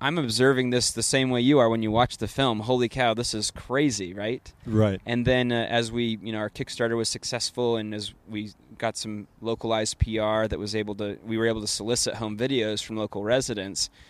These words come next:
Speaker 1: Every day I'd open my inbox and be like, "Oh my gosh, this is crazy," right?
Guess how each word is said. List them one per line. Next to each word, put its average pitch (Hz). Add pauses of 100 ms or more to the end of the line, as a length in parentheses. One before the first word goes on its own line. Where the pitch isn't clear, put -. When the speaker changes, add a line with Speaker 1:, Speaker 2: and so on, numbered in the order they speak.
(120)
Speaker 1:
Every 120
day 117
I'd 107
open 110
my 104
inbox 107
and 101
be 101
like, 101
"Oh -
my -
gosh, 107
this -
is -
crazy," 113
right? 107